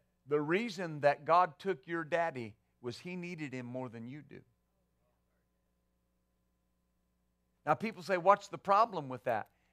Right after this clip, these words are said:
How then can you believe the love of God and believe God loves you if he took your daddy? And she said, "For years, I could say I love Jesus, but I couldn't say I love God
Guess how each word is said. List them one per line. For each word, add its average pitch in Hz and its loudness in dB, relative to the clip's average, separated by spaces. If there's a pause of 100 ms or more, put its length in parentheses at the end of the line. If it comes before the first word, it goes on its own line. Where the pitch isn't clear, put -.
How 170 8
then 180 -2
can 147 -8
you 165 -10
believe 147 -8
the 156 -6
love 127 -2
of 127 -14
God 113 -8 (1000)
and 131 -6
believe 135 -6
God 147 4
loves 135 -6
you 90 -16 (480)
if 127 -6
he 139 -12
took 123 -12
your 107 -14
daddy? 104 -18 (1800)
And 160 2
she 202 -8
said, 170 -2
"For 147 -4
years, 156 -6 (220)
I 160 6
could 143 -10
say 151 2
I 139 6
love 123 2
Jesus, 131 -12 (380)
but 117 2
I 127 4
couldn't 120 -8
say 165 -6
I 117 0
love 104 -4
God 123 -10